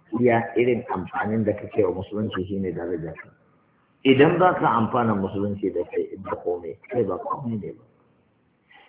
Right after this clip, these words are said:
Idan za ka amfana mutane, kai ba komai ne ba. Darajar ka me ake amfanuwa da kai? فالعمل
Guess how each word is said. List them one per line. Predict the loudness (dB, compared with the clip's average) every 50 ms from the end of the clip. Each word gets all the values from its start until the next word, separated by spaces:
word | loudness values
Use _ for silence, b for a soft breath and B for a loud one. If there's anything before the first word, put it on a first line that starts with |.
| b -4 0 6
Idan | 8 10 10 10
za | 10 8 8 8 6
ka | 4 4 4
amfana | 2 0 0 0 0 0 0 0 -2 -2
mutane, | -2 -4 -4 -4 -6 -8 -8 -10 -14 -18 _ -6 4
kai | 8 8 8
ba | 8 6 4
komai | 4 4 4 4 4 4 2
ne | 2 0
ba. | 0 -2 -6 -8 -12 _ _ _ _ _ _ _ _ _ _ _ _ _ _ _ _ _ _ _ _ _ -2 2 4 6
Darajar | 8 8 8 8 6 4 4 2 2 2 0 -2 -4 -2
ka | 0 0 0 -2 -4 -10 -16 -16 -10 -4
me | -2 0 2 4 4 6 6 6 6 6
ake | 4 2 2 2 2
amfanuwa | 2 0 -4 -4 -4 -6 -8 -4 0 2 4 4 4
da | 2 0
kai? | 0 -2 -4 -6 -10 _ _ _ _ _ _ _ _ _ _ _ _ _ _ _ _ _ _ _ _ _ _ _ _ _ _ _ -20 _ 0
فالعمل | 2 2 4 6 6 6 8 8 8 8 6 4 4